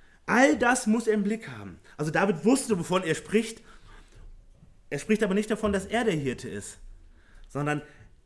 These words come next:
er macht dieses Bild auf und sagt, "Der Herr ist mein Hirte." Er sagt, "Gott ist der Hirte und ich bin wie ein Schaf." Und was macht Schafe ganz besonders aus?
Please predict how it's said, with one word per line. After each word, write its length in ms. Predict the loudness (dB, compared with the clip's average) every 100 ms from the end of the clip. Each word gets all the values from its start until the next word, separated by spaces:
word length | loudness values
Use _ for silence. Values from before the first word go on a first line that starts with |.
| -2
er 240 | 2 2
macht 260 | 2 0 -2
dieses 200 | -2 6
Bild 280 | 8 8
auf 240 | 4 4 4
und 80 | 2
sagt, 320 | -2 -2 -6 -20 -20 -20 _ -4
"Der 140 | -2
Herr 420 | 2 8 10 10
ist 200 | 8 6
mein 180 | 2 0
Hirte." 440 | 2 0 0 -6 -10 -18 -20 -20 -4
Er 80 | 2
sagt, 180 | 2 0 -14 -14 6
"Gott 300 | 8 8 6
ist 140 | 0 2
der 100 | 2
Hirte 460 | 4 0 0 -4 -8 -20 -20 _ _ _ -20 -20 -20 _ -20 -20 -20 -20 -4
und 180 | -2 0
ich 180 | -4 -2
bin 320 | 0 0 -4 -14 -14
wie 240 | -10 -10 -12 -4
ein 180 | 0 0
Schaf." 520 | 0 -2 -2 -8 -16 -20 -20 -20 -20 -20 _ -20 _ -20 _ _ _ _ _ _ _ _ _ -20 -20 -20 -20 _ _ _ -4
Und 100 | 0
was 280 | 0 0 -4
macht 200 | -4 -2
Schafe 360 | 2 2 0
ganz 240 | -2 -2 -2
besonders 440 | -2 0 0 -2
aus? 380 | -2 -4 -6